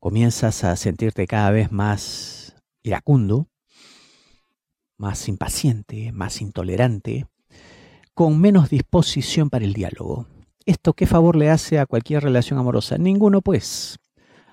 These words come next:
Solamente le hace mal a tu pareja también, obvio. Pero es algo que, francamente, no debería ocurrir. No deberían llegar a una situación así, que es una situación límite, además.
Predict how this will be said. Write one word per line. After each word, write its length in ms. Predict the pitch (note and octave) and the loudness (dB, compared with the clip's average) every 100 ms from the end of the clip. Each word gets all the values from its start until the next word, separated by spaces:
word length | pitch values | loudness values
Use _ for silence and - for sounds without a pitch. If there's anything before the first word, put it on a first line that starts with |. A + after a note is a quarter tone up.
| _ - | _ -16
Solamente 520 | - F#3 F3 E3+ D3 | 0 4 4 6 6
le 100 | D3+ | 4
hace 240 | - C3 | 2 0
mal 440 | A#2+ G#2 - - - - | 2 0 0 -6 -10 -12
a 80 | - | -6
tu 80 | |
pareja 320 | A2 G2+ - A#2 | 0 0 0 0
también, 380 | B2+ D3+ A2 - | 0 0 0 0
obvio. 720 | G2+ G2 F#2 - - G2+ - _ _ _ _ _ _ _ _ _ _ _ _ _ _ _ | 2 2 0 -6 -8 -12 -14 _ _ _ _ _ _ _ _ _ _ _ _ _ _ _
Pero 300 | F3+ D3 C3+ - _ _ _ _ _ _ | 0 2 0 -4 _ _ _ _ _ _
es 160 | C3 | -2
algo 260 | D#3 C#3+ C3+ | 0 2 2
que, 380 | - A2+ G#2+ A2+ | 0 -4 -2 -2
francamente, 560 | - C#3 A#2+ A#2 A#2+ A2+ | -2 -4 -4 -6 -4 -4
no 160 | A2+ C#3+ | 0 2
debería 240 | A#2 B2 | 2 0
ocurrir. 400 | B2+ A2 A#2+ G#2+ | -4 -6 -4 -2
No 160 | B2 D#3 | 0 2
deberían 380 | B2+ C3 C3 | 2 2 0
llegar 280 | G#2+ G2 B2+ | 0 0 0
a 60 | G#2 | 0
una 200 | G#2 G2+ | 0 -2
situación 600 | G#2 - G2 - A2 A2+ | -4 -8 -8 -2 -2 -2
así, 420 | G#2 - A#2 G2+ - _ _ _ _ _ _ _ _ _ _ | -8 -10 -8 -10 -14 _ _ _ _ _ _ _ _ _ _
que 80 | A2+ | 0
es 140 | G2+ | 2
una 120 | C3 | 2
situación 600 | B2 A2+ G#2 - A2+ A2 | 2 0 -2 2 2 2
límite, 540 | F#2 E3+ C#3 F#2 - F2+ | 4 4 4 0 -6 -6
además. 680 | F2 F2+ - - - - | -6 -8 -12 -14 -14 -14